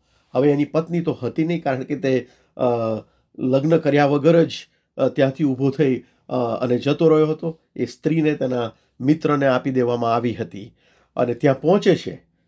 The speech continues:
ખબર નહીં એને શું થયું હશે, ફરીથી એને, અ, એ પત્નીની યાદ આવી હશે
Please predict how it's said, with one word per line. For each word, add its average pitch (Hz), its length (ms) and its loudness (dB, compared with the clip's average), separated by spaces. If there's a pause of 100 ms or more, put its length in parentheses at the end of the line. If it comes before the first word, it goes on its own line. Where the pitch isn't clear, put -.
(100)
ખબર 151 240 2
નહીં 160 180 0
એને 143 120 0
શું 165 180 -4
થયું 160 260 2
હશે, 165 180 -4
ફરીથી 135 380 -2
એને, 127 320 2 (380)
અ, 120 200 0
એ 123 100 2
પત્નીની 123 560 -2
યાદ 151 240 4
આવી 156 260 4
હશે 139 320 0